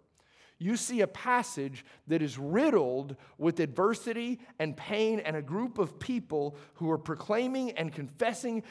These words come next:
to God that though they have walked with him and though that they love him, though they have trusted him, they feel like they're abandoned.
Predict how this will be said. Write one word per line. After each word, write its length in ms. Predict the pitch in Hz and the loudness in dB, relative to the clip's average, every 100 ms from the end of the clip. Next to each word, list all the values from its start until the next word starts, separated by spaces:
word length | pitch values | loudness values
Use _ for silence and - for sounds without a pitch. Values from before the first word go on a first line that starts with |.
| - | -10
to 100 | - | -10
God 380 | 170 196 180 156 | 0 2 4 2
that 120 | 143 | 2
though 140 | 156 185 | 2 4
they 120 | 185 | 4
have 160 | 165 139 | 2 2
walked 340 | 175 262 262 | 6 8 6
with 120 | 254 | 2
him 220 | 262 254 | 4 4
and 80 | 214 | 4
though 80 | 165 | 2
that 160 | 151 - | 2 2
they 200 | 143 143 | 2 4
love 340 | 160 254 269 | 8 8 8
him, 200 | 269 254 - - | 6 2 -4 -2
though 100 | 170 | 2
they 120 | 165 | 4
have 100 | 156 | 4
trusted 420 | - 247 254 - 226 | 4 2 2 2 4
him, 220 | 240 226 - - | 4 2 -4 -12
they 320 | 143 214 330 | 6 8 8
feel 340 | 247 - 269 247 | 4 4 8 10
like 380 | 190 165 170 147 | 10 6 4 4
they're 320 | 160 165 160 - - | 6 6 4 -2 0
abandoned. 920 | 156 123 - 156 120 104 85 73 | 0 0 2 2 2 -6 -14 -18